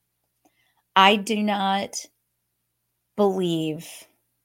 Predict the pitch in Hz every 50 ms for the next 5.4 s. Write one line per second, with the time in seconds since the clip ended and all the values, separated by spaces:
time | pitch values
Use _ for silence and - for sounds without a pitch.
0 | _ _ _ _ _ _ _ _ - 175 170 - 208 202 202 220 226 226 202 202
1 | 180 - - - 156 170 175 185 180 190 180 170 160 156 156 - - - 160 156
2 | 151 139 131 113 - 101 - - - 90 - - 101 95 120 147 147 147 147 -
3 | 92 147 151 156 156 165 185 226 214 240 220 208 - 220 220 214 214 - - 175
4 | 170 - _ 175 165 180 190 196 - 214 226 220 220 - - 190 170 160 160 160
5 | 156 - - 160 156 156 151